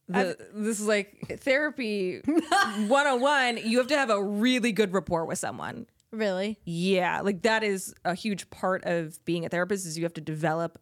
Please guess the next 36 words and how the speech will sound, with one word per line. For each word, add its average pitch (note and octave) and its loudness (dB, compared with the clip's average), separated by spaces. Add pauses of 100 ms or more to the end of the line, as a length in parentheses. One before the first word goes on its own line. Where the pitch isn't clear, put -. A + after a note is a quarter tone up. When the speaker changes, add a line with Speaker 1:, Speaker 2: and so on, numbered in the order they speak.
(120)
Speaker 1:
a E3 -6
trusting D#3+ -6
relationship F#3+ -4
with B3 -2
someone C4+ 0
so A#3 0
that G3+ -4
you G3+ -2
can A3+ 0
do G#3 0
that G3+ 2
exact F#3 -2
thing. F#3+ -2
So G3+ -2
you G3 -4
can G3+ -6
be G3 0
like, F#3+ -2 (500)
"I'm - -10
gonna F3 -2
point A3+ -6
something C#4 -6
out B3 -4
to F#4 2
<laughs> - -2
you. F#4 2 (460)
And, A#3 2
like, G#3 0
let's A3 0
see C4+ -2
how C#4+ 2
you, C4 -2
how D4 2
you B3+ -2
take C4+ -4
this. G3 -2